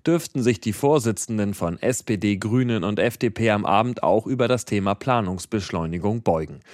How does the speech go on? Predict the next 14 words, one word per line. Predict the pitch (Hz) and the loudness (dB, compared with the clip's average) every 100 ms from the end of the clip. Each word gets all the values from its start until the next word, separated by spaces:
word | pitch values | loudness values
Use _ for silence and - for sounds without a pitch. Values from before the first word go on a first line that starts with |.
| - - | -20 -12
Sowohl | - 113 92 113 135 | 0 2 4 4 4
Volker | - 113 110 131 | 2 0 2 2
Wissing | 101 90 76 71 | 2 0 -4 -8
als | 78 95 98 | -4 -2 -2
auch | - 127 | -2 -2
Steffi | - 120 139 | -2 0 0
Lemke | 113 101 101 87 | 2 0 0 0
haben | 90 98 117 | 2 2 2
angedeutet, | 120 123 113 110 107 113 - - | 0 0 0 2 2 2 -2 4
offen | 135 - 92 85 | 4 4 -6 -6
für | 85 | -6
Kompromisse | - 90 - 113 123 113 104 | -4 -4 0 0 2 0 -2
zu | 120 | -2
sein. | 104 120 120 | 2 4 2